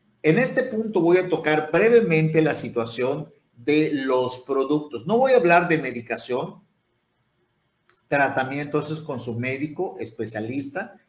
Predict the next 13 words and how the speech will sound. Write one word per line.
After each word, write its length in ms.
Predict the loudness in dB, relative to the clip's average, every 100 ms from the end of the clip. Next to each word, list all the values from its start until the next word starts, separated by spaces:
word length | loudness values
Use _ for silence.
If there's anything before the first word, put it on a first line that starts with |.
| _
de 160 | -4 0
área 360 | 2 0 -2 -2
de 100 | -4
diabetes 540 | -2 0 -2 -4 -10
o 40 | -12
su 120 | -10
médico 340 | -8 -8 -6
internista. 720 | -8 -8 -8 -6 -8 -8 -14 -18 _ _ _
Aquí 460 | 0 0 -2 0 2
es 240 | 2 0
lo 400 | -2 0 0 -2
que 500 | -4 -2 -2 -8 _ _ _ _ _ _
sugiero, 1040 | -16 -4 -4 -2 4 6 6 0 -6 -18